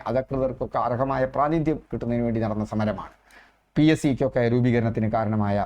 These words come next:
പ്രക്ഷോഭം. പൗരസ്വാതന്ത്ര്യത്തിനും ജനായത്ത ഭരണത്തിനും വേണ്ടി നടത്തിയത് പുന്നപ്ര വയലാർ കലാപമാണ്, സ്വതന്ത്ര തിരുവിതാംകൂറിന് വേണ്ടിയിട്ട്. എന്നാൽ ത-, രാജഭരണത്തിന്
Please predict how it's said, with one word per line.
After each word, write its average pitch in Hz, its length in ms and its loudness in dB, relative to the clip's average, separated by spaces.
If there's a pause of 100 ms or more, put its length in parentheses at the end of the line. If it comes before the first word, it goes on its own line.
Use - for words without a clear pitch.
പ്രക്ഷോഭം. 90 380 -4 (360)
പൗരസ്വാതന്ത്ര്യത്തിനും 160 920 2
ജനായത്ത 135 420 2
ഭരണത്തിനും 120 420 0
വേണ്ടി 117 160 0
നടത്തിയത് 117 440 0
പുന്നപ്ര 139 400 -2
വയലാർ 117 460 0
കലാപമാണ്, 107 560 0
സ്വതന്ത്ര 127 380 0
തിരുവിതാംകൂറിന് 120 760 0
വേണ്ടിയിട്ട്. 120 580 0 (360)
എന്നാൽ 170 300 2 (200)
ത-, 123 260 -2
രാജഭരണത്തിന് 135 840 2